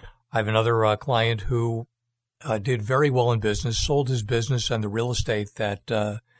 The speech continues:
his operation was, uh, housed in, and is active in farming. <laughs> You know, he has a lot of acreage in, uh, northern New Jersey,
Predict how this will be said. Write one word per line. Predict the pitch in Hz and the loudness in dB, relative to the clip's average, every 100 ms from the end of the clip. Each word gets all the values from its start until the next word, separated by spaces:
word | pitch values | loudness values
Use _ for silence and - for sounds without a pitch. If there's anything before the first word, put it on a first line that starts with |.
| _ _ - | _ _ 0
his | 131 110 | 4 6
operation | 113 - 117 107 123 107 | 4 6 4 4 0 0
was, | 104 104 - | 0 0 0
uh, | 104 104 | 0 0
housed | - 175 185 - | 2 2 2 0
in, | 101 104 123 _ - _ _ _ _ - | 0 0 -4 _ -20 _ _ _ _ 4
and | 127 123 120 | 6 8 4
is | - 135 127 123 - - | 2 2 4 4 2 -2
active | 123 117 - 131 123 117 - | 2 2 4 2 4 0 -2
in | 127 110 110 107 107 - _ _ _ _ _ | 2 4 4 2 0 -2 _ _ _ _ _
farming. | - 202 202 98 78 | 2 4 4 0 -4
<laughs> | - - - - _ - _ | -8 -10 -16 -18 _ -20 _
You | - 120 | -2 2
know, | |
he | 110 | 4
has | 107 117 | 4 2
a | |
lot | 107 113 | 4 4
of | 127 | 4
acreage | 123 120 143 127 120 - | -2 0 0 0 -2 -4
in, | 233 120 117 | 0 2 4
uh, | 113 110 | 4 4
northern | 110 113 110 117 | 2 0 0 0
New | 110 | 0
Jersey, | 107 104 98 120 143 | 0 0 0 -2 -4